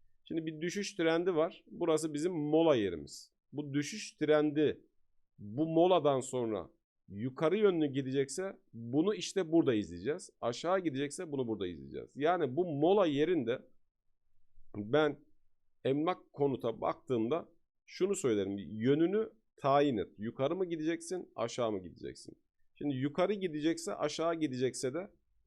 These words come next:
bu geçiş bölgesinde şöyle yapın. Üst tarafa doğru bir hareket varsa üst bandını, alt tarafa gidecekse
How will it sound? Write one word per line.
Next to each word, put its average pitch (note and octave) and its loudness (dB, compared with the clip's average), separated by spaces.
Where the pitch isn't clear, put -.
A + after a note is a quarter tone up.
bu C3 -10
geçiş D#3+ -2
bölgesinde D3+ 0
şöyle D#3 0
yapın. G2+ 0
Üst F3 -4
tarafa E3+ 0
doğru D3+ 2
bir D3+ 2
hareket D3 -2
varsa F3 -2
üst - -6
bandını, A2 0
alt E3 0
tarafa D3 2
gidecekse C3+ -4